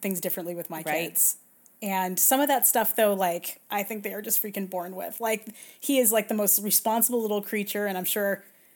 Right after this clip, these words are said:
Speaker 1: like, he feels the need to be responsible, too, because of the way that I've mothered him, but also, like, I swear firstborns are just born that way. <laughs>
Speaker 2: I think it's, like, kinda innate, because how could you be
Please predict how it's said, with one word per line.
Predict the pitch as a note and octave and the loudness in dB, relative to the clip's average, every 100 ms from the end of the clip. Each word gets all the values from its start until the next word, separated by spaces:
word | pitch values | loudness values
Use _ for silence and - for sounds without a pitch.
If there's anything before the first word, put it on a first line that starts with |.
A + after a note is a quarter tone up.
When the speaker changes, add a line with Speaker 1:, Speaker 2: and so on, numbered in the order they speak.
| _ _ | _ _
Speaker 1:
like, | - F#3+ F#3+ - | 0 0 0 -8
he | - G#3 | -6 -2
feels | - A3+ G#3+ G#3 G3+ | 2 4 4 4 2
the | G#3 | 2
need | G#3+ G#3+ | 0 0
to | |
be | G#3+ G#3+ | -2 -2
responsible, | G#3 - G3 G3 G3 F#3+ | -2 0 0 0 0 -2
too, | - G3 | -2 -2
because | G3 F#3+ | -4 -8
of | F3+ | -6
the | F#3 | -2
way | F3+ | -2
that | F3+ | -2
I've | F3 F3 | -4 -4
mothered | E3+ F#3+ | -6 -6
him, | G#3 G#3 | -4 -4
but | G3+ | -4
also, | - F#3+ F#3 G#3 | -2 0 2 2
like, | F#3 F3 E3+ | 0 -4 -6
I | F#3+ | -4
swear | - F#3+ F3 | -2 -2 -4
firstborns | - E3+ - F#3 D#3+ | -2 -4 -4 -8 -8
are | D#3+ | -8
just | D#3+ - | -8 -8
born | E3 D#3 | -10 -10
that | D#3 - | -12 -8
way. | G3 - | -8 -8
<laughs> | - | -4
Speaker 2:
I | G4 - - - - - - - | -4 -4 -4 -2 -2 -6 -10 -12
think | D4 E4+ | -4 0
it's, | F4 | 0
like, | F4 D#4+ | 0 -2
kinda | A#3 B3+ B3 | 0 0 0
innate, | F#3 F3 F3+ | -2 -2 -4
because | - F3+ F3+ | -6 -2 0
how | - G#3 | 2 0
could | G3+ A#3+ | 0 0
you | A#3 A3+ | 2 2
be | G#3 F#3 F3 E3 E3 | 0 0 2 2 0